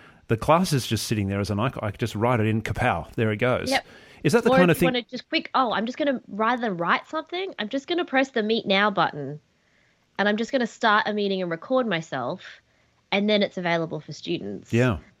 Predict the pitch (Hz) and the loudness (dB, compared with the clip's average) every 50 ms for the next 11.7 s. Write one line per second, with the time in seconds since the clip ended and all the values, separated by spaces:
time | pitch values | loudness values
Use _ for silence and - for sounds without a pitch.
0 | _ _ _ - 185 180 180 185 185 185 - - 220 202 185 180 180 - - 202 | _ _ _ 0 2 4 4 4 4 2 0 -2 -2 0 2 2 0 0 -2 -4
1 | 196 - 214 220 214 208 - - - - - _ _ _ _ _ _ _ _ _ | -2 0 0 0 0 0 -4 -10 -20 -20 -20 _ _ _ _ _ _ _ _ _
2 | _ _ - 226 262 277 - 349 359 339 381 359 - - - - - 269 262 285 | _ _ -2 -2 -2 0 0 0 0 0 0 -2 -2 -2 -2 0 0 2 2 2
3 | 311 359 427 466 440 - 269 269 220 202 - - - - - 196 208 202 - 202 | 0 0 -2 -2 0 0 0 0 0 -2 -4 -4 -10 -4 0 0 0 0 0 -2
4 | 180 170 151 156 170 185 208 233 254 254 233 254 262 269 269 294 311 339 349 - | 0 0 2 2 2 2 2 2 2 2 2 2 0 0 0 -2 -2 -4 -4 -4
5 | - - 214 - - 208 202 - - 262 262 285 269 - - - _ - - - | 0 0 0 2 2 -2 -2 0 0 -2 0 0 -4 -6 -12 -18 _ -20 -20 -20
6 | _ _ _ _ - 202 214 - - - - - - - - - - 220 220 220 | _ _ _ _ 0 2 2 2 0 -4 -12 -14 -14 -16 -14 -6 0 2 2 2
7 | 220 - - - - - - - 180 190 202 190 185 - - - - - - - | 2 -2 -8 -16 -16 -10 -4 0 2 4 4 4 2 -2 -10 -18 -18 -16 -8 -2
8 | 190 185 180 175 175 175 175 170 170 175 - _ _ _ _ _ _ _ _ _ | 0 2 2 4 4 2 2 0 -4 -8 -16 _ _ _ _ _ _ _ _ _
9 | _ _ _ _ _ - 190 185 185 185 185 185 - 226 240 226 - 208 208 180 | _ _ _ _ _ -2 0 2 4 4 2 2 2 0 0 0 0 0 0 0
10 | - - 196 180 175 180 165 - - 180 165 156 - 220 208 202 208 220 208 202 | 0 0 -4 -6 -4 -6 -8 -6 -4 -4 -2 -2 -4 -6 -8 -8 -6 -4 -2 -4
11 | 202 - - - 226 220 226 262 285 302 - - - - | -4 -4 -8 -10 -10 -8 -8 -8 -10 -10 -10 -16 -20 -20